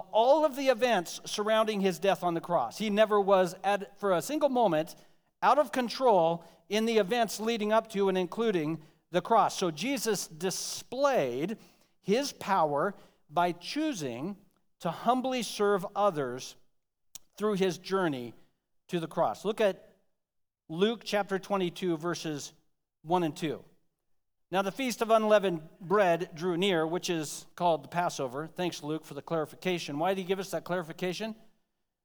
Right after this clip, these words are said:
'Cause Luke isn't really writing to Jews. As you can see on the title slide, outsiders become insiders. He's thinking about Gentiles. A Gentile reading Luke, "The feast of unleavened bread. What the heck is that?" Oh,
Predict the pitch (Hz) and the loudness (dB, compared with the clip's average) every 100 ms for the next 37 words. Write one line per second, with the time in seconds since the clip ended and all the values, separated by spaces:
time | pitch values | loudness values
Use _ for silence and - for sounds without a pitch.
0 | _ _ _ 185 226 262 247 202 220 214 | _ _ _ -6 -4 -4 -4 -4 0 2
1 | 214 220 214 196 175 233 233 113 147 156 | 4 2 2 -2 -2 -2 -2 -2 -6 -6
2 | 175 165 196 185 151 147 202 196 - 151 | -6 -6 -4 -2 -4 -2 -2 -4 -2 -4
3 | 151 190 202 - 196 180 156 160 151 175 | -2 -2 -2 -2 -4 -4 -6 -10 -4 -4
4 | 208 269 - 156 107 208 214 175 190 170 | -4 -10 -4 -4 -6 -10 -12 -8 -6 -6
5 | 160 175 156 214 262 165 101 - - _ | -2 -2 0 -4 -2 -4 -6 -10 -20 _
6 | _ _ _ - 139 214 202 175 160 175 | _ _ _ -12 -2 -2 2 2 4 2
7 | 170 151 190 208 143 - 240 202 196 208 | 2 0 -2 -2 -8 -6 -8 -2 -2 0
8 | 208 185 196 180 208 196 185 226 147 - | 0 -2 -8 -2 0 0 -2 -4 -4 -4
9 | 226 240 226 277 - - _ _ _ _ | -4 -2 -2 -2 -6 -20 _ _ _ _
10 | - 214 | 0 0